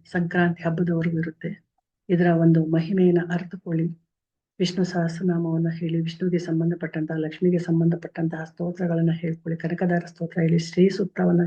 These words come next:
ಹೇಳಿ. ಯಾವುದು ಸಾಧ್ಯವಾಗುತ್ತೆ ಅದನ್ನ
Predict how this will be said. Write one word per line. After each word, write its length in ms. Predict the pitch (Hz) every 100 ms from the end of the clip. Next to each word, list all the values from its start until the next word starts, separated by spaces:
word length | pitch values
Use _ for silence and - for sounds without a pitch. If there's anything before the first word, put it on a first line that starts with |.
| 170
ಹೇಳಿ. 200 | 175 180 - _ _ _ _ _ _ _ _ _ _ _ _ _ _ _ -
ಯಾವುದು 540 | 170 160 175 208 226 220
ಸಾಧ್ಯವಾಗುತ್ತೆ 720 | - 185 180 190 185 185 180
ಅದನ್ನ 320 | 170 175 175